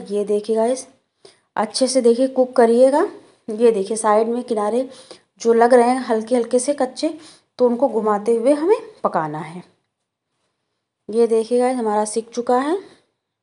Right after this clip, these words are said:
तो इसे हम अब हटा लेंगे। और गाइस, ये बच्चों के लिए बहुत, बहुत, बहुत हेल्पफुल होता है, क्योंकि बच्चे मेथी नहीं खाते हैं ऐसे। तो इस पराठे में तो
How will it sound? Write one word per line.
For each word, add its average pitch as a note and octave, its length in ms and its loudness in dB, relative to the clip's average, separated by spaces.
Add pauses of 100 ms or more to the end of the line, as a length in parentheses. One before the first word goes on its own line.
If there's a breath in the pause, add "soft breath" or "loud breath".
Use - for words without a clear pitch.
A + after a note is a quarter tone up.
(1200 loud breath)
तो - 60 -8 (100)
इसे A#3+ 260 2
हम C4+ 300 -2
अब A#3+ 760 -2
हटा G#3 320 0
लेंगे। B3 400 0 (2750 soft breath)
और G#3+ 160 0
गाइस, A#3+ 500 2
ये A#3+ 100 0
बच्चों A3+ 440 0
के A#3+ 200 4
लिए A#3+ 320 2
बहुत, A3 540 0
बहुत, A#3 400 0
बहुत A3 340 0
हेल्पफुल G3 520 -4
होता A3 180 0
है, A#3 60 2
क्योंकि A3+ 260 -6
बच्चे G#3+ 320 -4
मेथी G#3 320 -4
नहीं G3+ 240 -4
खाते A3 320 -8
हैं C4 220 -4
ऐसे। A3+ 300 0 (640 loud breath)
तो - 100 -14
इस C4 200 -4
पराठे A#3 420 2
में C#4+ 280 -2
तो C#4+ 140 4